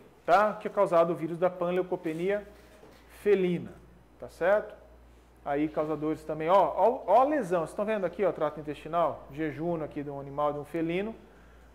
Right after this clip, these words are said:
panleucopenia. Além disso, tá relacionado também com malformações, como hipoplasia cerebelar, ó o cerebelo aqui de um animal neonato. Logicamente, falei,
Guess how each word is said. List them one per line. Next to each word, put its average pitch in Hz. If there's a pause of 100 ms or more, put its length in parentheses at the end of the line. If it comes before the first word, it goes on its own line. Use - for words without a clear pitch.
(120)
panleucopenia. 233
Além 226
disso, 208
tá 185
relacionado 196
também 190
com 202
malformações, 196
como 165
hipoplasia 160
cerebelar, 151
ó 180
o 190
cerebelo 156
aqui 135
de 135
um 135
animal 131
neonato. 127 (680)
Logicamente, 127
falei, 139